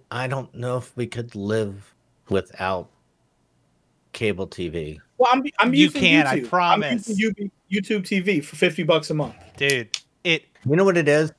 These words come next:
Speaker 1: You know what the killer is? The killer is Masson. If Masson was on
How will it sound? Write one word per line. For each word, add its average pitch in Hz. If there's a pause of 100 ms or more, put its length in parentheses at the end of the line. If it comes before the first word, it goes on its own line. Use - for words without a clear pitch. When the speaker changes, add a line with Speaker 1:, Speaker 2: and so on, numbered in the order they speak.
Speaker 1:
You 131
know 147
what 160
the 147
killer 131
is? 135
The 110
killer 123
is 110
Masson. 98 (220)
If -
Masson 127
was 120
on 107